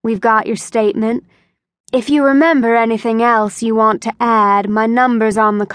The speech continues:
card. Feel free to give me a call." He handed the card to Joy's father, who nodded.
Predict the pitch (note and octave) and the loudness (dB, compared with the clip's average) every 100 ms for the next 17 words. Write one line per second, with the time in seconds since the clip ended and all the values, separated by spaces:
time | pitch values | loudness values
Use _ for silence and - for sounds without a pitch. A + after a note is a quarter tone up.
0 | A3 G#3 F#3 F#3 F#3 _ _ _ _ _ | 0 2 0 -2 -6 _ _ _ _ _
1 | F4+ D#4 - A#3 G#3+ G3 A3 G3+ G3+ G3 | 2 2 0 -4 -2 -2 -2 -2 -2 -2
2 | F#3 A3+ G3+ G3 F#3+ F#3 - _ _ _ | -4 0 0 2 -2 -6 -12 _ _ _
3 | _ _ _ _ C4+ B3+ B3+ B3+ A3+ A#3 | _ _ _ _ -2 0 0 0 -2 -4
4 | A3 A3 G#3+ G3+ G#3+ A3+ A3 G#3+ - B3 | 0 0 0 -2 -6 -2 -2 -2 -4 -2
5 | A#3 G3 G3 G3 G3 _ _ A#3 A3 G#3 | 0 0 -4 -6 -10 _ _ -4 -2 0
6 | G3 G3 F#3+ | -2 -4 -8